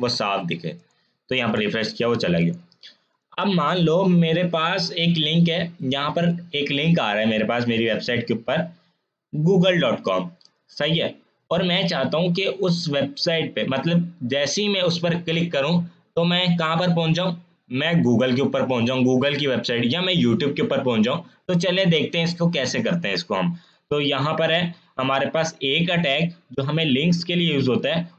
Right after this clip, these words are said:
और जब पहली class में मैंने आपको बताया था कि यहाँ पर जो भी चीज़ आती है, मतलब अगर tag के अंदर कोई भी चीज़ आए तो वो क्या होता है, वो उसका attribute होता है, सही है? वो क्या होता है, वो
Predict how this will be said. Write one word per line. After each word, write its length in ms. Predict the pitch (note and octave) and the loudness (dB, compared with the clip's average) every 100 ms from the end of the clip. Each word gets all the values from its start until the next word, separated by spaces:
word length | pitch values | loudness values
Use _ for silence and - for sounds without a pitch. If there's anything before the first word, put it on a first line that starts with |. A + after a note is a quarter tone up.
| - | -2
और 140 | G3 | 0
जब 240 | E3+ G3+ D4+ - _ _ - | 2 0 -2 -8 _ _ -2
पहली 240 | D#3 F#3 | 0 2
class 340 | G3 F#3 F3 F3 | 0 0 0 0
में 80 | |
मैंने 180 | F3 E3 | 0 0
आपको 240 | D#3+ D#3 E3 | 0 0 0
बताया 320 | D3+ C3+ C3 | 2 0 0
था 140 | D#3+ F3+ | -2 -4
कि 120 | G3 | -2
यहाँ 260 | F3+ D3 C#3+ | -2 -2 -2
पर 100 | F3 E3 | 0 2
जो 220 | C3+ C#3+ | 2 2
भी 160 | D#3 F#3 | 2 0
चीज़ 240 | F3 E3 | 0 0
आती 260 | C3 G#2 G#2+ | 0 0 0
है, 60 | A2 | 0
मतलब 380 | C3+ C#3+ F3 E3+ - | 0 -2 -4 -4 -6
अगर 220 | C#3 E3+ E3+ | -2 0 0
tag 320 | E3+ C#3+ E3 | 0 0 -2
के 80 | F3 | -2
अंदर 280 | D#3 E3 E3+ | 0 0 0
कोई 200 | D#3 D#3 | 0 2
भी 100 | E3 | 2
चीज़ 240 | D#3 C3+ | 0 0
आए 220 | C3+ F3 E3+ - _ - | 0 -2 -6 -14 _ -2
तो 80 | F3+ | 0
वो 160 | F#3+ | 0
क्या 140 | F3 E3+ | 0 0
होता 260 | D3+ D3+ | 0 0
है, 200 | D#3+ G3 - _ - | -2 -4 -8 _ -4
वो 140 | D3+ | 0
उसका 260 | E3 E3 F3+ - - C3+ | 0 0 -2 -4 -6 -6
attribute 680 | C#3+ C3+ C#3+ C3+ B2 A2 | -4 -2 0 2 2 2
होता 240 | G2+ E2+ F2 | 2 0 0
है, 100 | E2+ | -2
सही 320 | - B2 B2 | -4 -2 -2
है? 200 | F#3 F3+ - - _ - | 0 -4 -6 -16 _ -6
वो 100 | C#3 | -4
क्या 140 | C#3+ | 0
होता 260 | D#3 D3+ F3+ | 2 2 -2
है, 100 | A3 - | -4 -8
वो 80 | - | -4